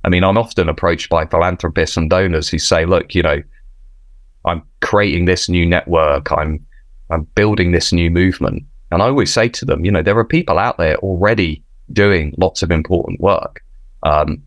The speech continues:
but they need funding. They need support. They need financial insulation. I remember Jordan Peterson making this point at, at an event in London and saying that you can't even begin to take on the culture unless you're financially insulated, you know, because the first thing they'll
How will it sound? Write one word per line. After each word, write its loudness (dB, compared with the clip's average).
but -2
they 2
need 0
funding. -2
They 2
need 0
support. -2
They 2
need 0
financial 0
insulation. 0
I 0
remember 2
Jordan 0
Peterson 0
making 0
this -6
point -2
at, -2
at -2
an 2
event 0
in -2
London 0
and -2
saying 0
that 0
you 0
can't 0
even 0
begin 0
to -2
take -2
on 2
the 0
culture -2
unless 0
you're 2
financially 0
insulated, -4
you -2
know, 2
because 0
the 0
first 0
thing 2
they'll 2